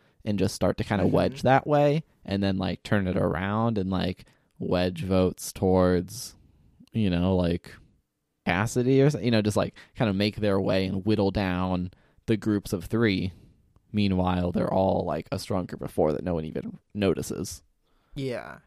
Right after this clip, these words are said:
Speaker 2: yeah.
Speaker 1: But I don't know if they would be able to pull that <laughs> off.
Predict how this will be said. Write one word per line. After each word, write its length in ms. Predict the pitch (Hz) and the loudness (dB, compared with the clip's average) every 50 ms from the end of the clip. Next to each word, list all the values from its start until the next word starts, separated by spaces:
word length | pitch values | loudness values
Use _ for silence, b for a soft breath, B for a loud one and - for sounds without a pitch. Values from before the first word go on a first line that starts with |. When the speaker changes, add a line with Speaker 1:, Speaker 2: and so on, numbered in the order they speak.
| - | -18
Speaker 2:
yeah. 320 | - 135 101 - - - - | -14 -12 -12 -12 -12 -8 -2
Speaker 1:
But 240 | - 90 87 85 - | 0 2 2 2 2
I 60 | - | 2
don't 140 | 110 107 104 | 2 2 4
know 160 | 101 98 95 | 4 4 4
if 80 | 92 92 - _ _ _ _ _ _ _ _ _ _ - | 2 0 -4 _ _ _ _ _ _ _ _ _ _ 0
they 180 | 104 95 95 95 | 2 4 4 4
would 140 | 92 95 | 4 2
be 80 | - 92 | 2 0
able 120 | 85 - | -2 -2
to 100 | - - - _ _ _ _ _ _ - | -4 -8 -10 _ _ _ _ _ _ -8
pull 220 | - - 92 - | -2 -2 -2 -2
that 200 | - 55 58 - | -2 -6 -10 -8
<laughs> 0 | |
off. 480 | 57 60 120 117 139 131 107 135 - - | -6 -2 2 6 6 6 6 4 0 0